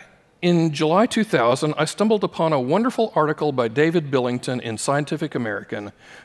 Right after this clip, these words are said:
The Revolutionary Bridges of Robert Maillart. There, I learned that, at least in some cases, designing and building bridges doesn't look much like stereotypical ideas of what engineering is like.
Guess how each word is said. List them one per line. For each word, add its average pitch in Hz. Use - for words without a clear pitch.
The 135
Revolutionary 170
Bridges 123
of 117
Robert 123
Maillart. 120
There, 170
I 160
learned 165
that, 151
at 151
least 196
in 170
some 311
cases, 131
designing 170
and 143
building 160
bridges 165
doesn't 262
look 277
much 185
like 196
stereotypical 196
ideas 151
of 165
what 165
engineering 160
is 151
like. 170